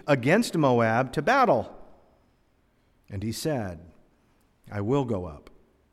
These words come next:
I am as thou art, and my people as thy people, and my horses as thy horses."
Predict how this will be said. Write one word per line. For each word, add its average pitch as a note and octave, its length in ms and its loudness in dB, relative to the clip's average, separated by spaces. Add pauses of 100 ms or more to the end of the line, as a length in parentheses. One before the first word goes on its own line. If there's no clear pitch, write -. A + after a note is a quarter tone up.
(440)
I A#2 240 0
am C3+ 500 0 (920)
as F#2 200 -12
thou B2+ 260 -4
art, E2+ 340 -12 (1200)
and G#2+ 160 -4
my C#3+ 240 2
people A2+ 560 -6 (720)
as A2 240 -8
thy C#3+ 260 0
people, A2 560 -8 (960)
and G#2 160 -4
my C3 220 2
horses B2+ 720 0 (1040)
as F#2+ 160 -12
thy G2+ 160 -6
horses." E2+ 560 -16